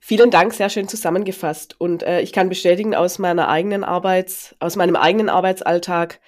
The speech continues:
dass Lead Nurturing tatsächlich heute so stattfindet, vor allem auch im B two B-Umfeld, wo Lead Nurturing ja auch eher länger dauert, wie jetzt im B two C-Umfeld, wo ich einfach nur auf eine Shopseite beispielsweise gehe und mir ein paar Schuhe bestelle.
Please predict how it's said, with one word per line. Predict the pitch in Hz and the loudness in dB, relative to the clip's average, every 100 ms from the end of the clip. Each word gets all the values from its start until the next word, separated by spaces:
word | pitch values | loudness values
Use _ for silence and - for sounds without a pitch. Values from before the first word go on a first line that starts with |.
| - - - - _ | -20 -20 -20 -20 _
dass | 175 175 | 0 0
Lead | 190 190 | -2 2
Nurturing | 185 185 190 | 2 2 -2
tatsächlich | 185 175 185 175 190 - | -2 -4 -4 -6 -8 -2
heute | 180 175 | 0 0
so | 175 175 | -2 -4
stattfindet, | 170 170 170 226 202 196 | -2 -2 -2 -2 -4 2
vor | - | 4
allem | 170 | 4
auch | 180 180 | 4 2
im | 170 | -4
B | 180 | -6
two | 180 | -8
B-Umfeld, | 170 190 165 214 220 196 | -6 -4 -4 -4 -2 0
wo | 190 | -2
Lead | 175 175 | -6 -2
Nurturing | 196 185 - 185 175 | 0 0 -2 -6 -2
ja | 170 160 | 0 2
auch | 160 160 | 2 0
eher | - 165 160 160 | -2 0 -2 -2
länger | 156 170 208 214 | 0 2 2 2
dauert, | 202 196 190 | 4 2 2
wie | 180 | 0
jetzt | 175 | 0
im | 180 | -4
B | 180 170 | -6 -6
two | 175 | -6
C-Umfeld, | - 202 214 220 208 180 | -2 -2 0 2 2 2
wo | |
ich | 175 | 0
einfach | 151 156 170 | 0 0 0
nur | 170 | 2
auf | 139 165 | 2 0
eine | 160 | -4
Shopseite | - 180 - 190 180 | -6 -8 -2 0 0
beispielsweise | 165 156 - 175 175 160 - | 0 -2 -2 -6 -2 -2 -2
gehe | 175 160 | -2 0
und | 165 | 0
mir | 160 117 | 0 0
ein | 151 | -2
paar | 156 | -6
Schuhe | 147 196 196 | -6 -4 -4
bestelle. | 202 - 180 185 | -6 -2 0 0